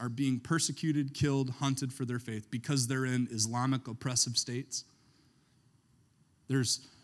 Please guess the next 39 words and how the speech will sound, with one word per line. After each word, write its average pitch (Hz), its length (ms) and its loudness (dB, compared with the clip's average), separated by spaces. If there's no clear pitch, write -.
uh, 110 320 -6
communist 147 680 4
regimes 127 480 0
like 113 120 -4
North 123 240 -4
Korea. 127 240 2
You 135 160 4
know 175 120 2
that 156 160 -4
the 131 40 0
gospel 131 580 0
is - 80 4
spreading 131 420 2
in 117 100 0
North 120 240 -4
Korea? 123 340 -2
You 135 120 6
know 147 80 4
it's 127 140 2
spreading 139 600 0
in 127 200 -2
Communist 135 480 2
Party 135 240 2
China? 127 480 -2
Do 143 80 4
you 143 40 6
understand 139 440 0
that? 147 180 -6
And 147 200 6
if 175 220 6
they're 165 220 4
caught, 143 440 -2
they're 120 180 0
locked 127 380 0
up, 135 240 -4
they're 110 140 -4
jailed, 123 480 -2
they're 107 100 -2
beaten. 123 480 0